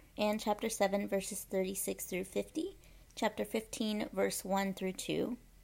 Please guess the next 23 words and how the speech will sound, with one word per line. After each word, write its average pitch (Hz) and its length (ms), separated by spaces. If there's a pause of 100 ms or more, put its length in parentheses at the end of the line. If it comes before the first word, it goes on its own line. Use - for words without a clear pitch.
(520)
Soldiers, 196 720
which 190 220
we 185 80
can 185 180
see 175 300
in 175 100
chapter 180 340
three, 233 420
verse 190 260
fourteen, 285 680 (400)
chapter 220 300
seven, 254 420
verses 214 380
one 196 200
through 262 180
ten, 196 420 (480)
and 240 240
chapter 233 280
twenty-three, 220 540
verse 185 260
forty-seven. 185 840 (640)
Tax - 320
collectors, 285 840